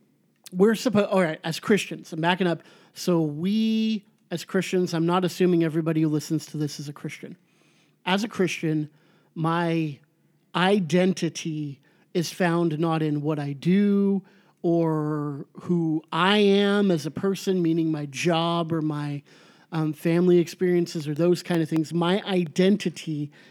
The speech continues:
is that I have been born again by the Spirit of God because I trust in Jesus Christ as my Lord and Savior. That's my identity. So my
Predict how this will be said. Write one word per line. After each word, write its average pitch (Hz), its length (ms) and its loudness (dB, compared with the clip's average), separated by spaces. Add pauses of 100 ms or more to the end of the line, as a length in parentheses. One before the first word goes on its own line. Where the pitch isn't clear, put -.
(200)
is 160 500 2
that 175 200 0
I 170 180 0
have 175 160 0
been 156 180 -2
born 175 320 0
again 156 520 -2 (100)
by 156 400 -2
the 156 120 0
Spirit 165 440 -2
of 139 120 -6
God 143 400 -4 (400)
because 165 340 0
I 160 100 -2
trust - 400 -4
in 160 120 0
Jesus 147 400 -6
Christ 160 360 -8
as 143 100 -10
my 151 120 -2
Lord 151 220 -2
and 143 60 -10
Savior. 165 220 -8
That's 196 220 -2
my 196 240 2
identity. 160 800 -2 (640)
So 180 640 4 (180)
my 160 640 0